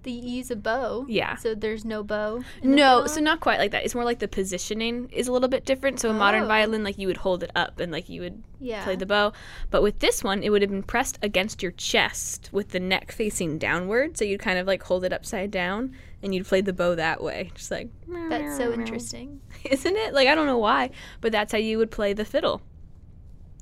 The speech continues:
Speaker 2: All right, ready for the next object? We got two more. This one's gonna get, it's getting, it's getting trickier now, okay,
Speaker 1: Okay,
Speaker 2: guys?
Speaker 1: I'm excited.
Speaker 2: All right.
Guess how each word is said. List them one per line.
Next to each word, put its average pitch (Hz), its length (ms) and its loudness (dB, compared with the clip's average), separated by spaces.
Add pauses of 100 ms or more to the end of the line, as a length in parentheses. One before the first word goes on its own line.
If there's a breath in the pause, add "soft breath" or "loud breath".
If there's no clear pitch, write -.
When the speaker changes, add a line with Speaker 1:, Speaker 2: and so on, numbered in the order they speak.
(120)
Speaker 2:
All 226 100 -2
right, 262 280 0
ready 214 200 -2
for 233 80 -8
the 220 60 -4
next 220 220 -4
object? 233 320 -2
We 226 60 0
got 208 180 0
two - 140 0
more. 185 320 -2 (840 loud breath)
This 196 160 -2
one's 220 100 -2
gonna 226 200 0
get, 220 220 2
it's 202 160 0
getting, 196 320 4 (220)
it's 196 140 2
getting 185 220 4
trickier 175 360 -4
now, 180 220 -6
okay, 175 160 -6
Speaker 1:
Okay, 180 120 -2
Speaker 2:
guys? 196 240 0
Speaker 1:
I'm 294 120 0
excited. - 580 -8
Speaker 2:
All - 80 -8
right. - 140 -10